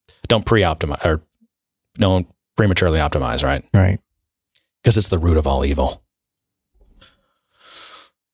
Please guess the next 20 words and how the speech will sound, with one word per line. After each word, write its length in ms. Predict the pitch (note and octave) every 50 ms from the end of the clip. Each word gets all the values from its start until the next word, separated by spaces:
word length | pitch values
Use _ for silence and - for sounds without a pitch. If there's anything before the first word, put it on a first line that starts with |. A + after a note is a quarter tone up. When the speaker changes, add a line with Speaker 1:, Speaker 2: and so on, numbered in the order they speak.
| _ _ _ _ _ _ _ _ _
Speaker 1:
Um, 760 | B2+ C3 C3+ C#3 C#3 C#3 C#3 C3+ C3 C3 C3+ C3 C3+ C3+ B2+ A2 - - - - - - - - - - - _ _ _ _ - - _ _ - -
let's 140 | C3+ C3+ -
see. 220 | - C3 A#2 G#2
Uh, 140 | G2 F#2+ G#2+
the 140 | - - A2+
five 400 | - - C#3+ C#3+ E3+ G3+ G3+ -
most 200 | F#3+ F3+ - -
interesting 360 | D#3+ D#3+ - E3 - - D#3+
things 380 | C#3 - E3 F3 A#2 F#2 - -
from 200 | - - A2+ A2
Dreamforce. 540 | - G#2+ A#2 A2+ - - C#2+ C#2 - - -
Would 100 | G2+ F#2+
you 80 | G#2+ G#2+
like 160 | G#2 G2 -
to? 340 | - G2 F2+ E2+ E2+ E2+ F#2 - - - -
<laughs> 180 | - - - - - - - - - -
This 160 | - - - -
is 60 | A2
a 60 | G#2+
Fortune, 520 | - - - A#2 G2+ F#2+ - - A2 A2+